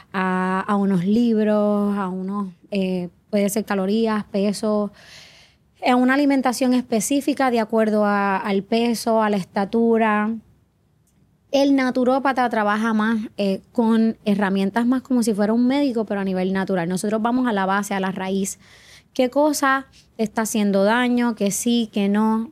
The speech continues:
Prácticamente el naturópata lo que hace es buscar el todo en las partes.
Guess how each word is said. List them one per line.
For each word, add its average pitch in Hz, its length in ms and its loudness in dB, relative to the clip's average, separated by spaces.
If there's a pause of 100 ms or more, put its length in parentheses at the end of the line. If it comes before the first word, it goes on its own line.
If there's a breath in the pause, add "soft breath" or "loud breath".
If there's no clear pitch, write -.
Prácticamente 269 520 -2
el 269 120 0
naturópata 214 520 0
lo 240 120 -2
que 233 80 -4
hace 240 340 0
es 247 60 2
buscar 226 360 -2
el 233 160 -2
todo 240 360 0
en 277 80 0
las 277 140 -2
partes. 202 540 -4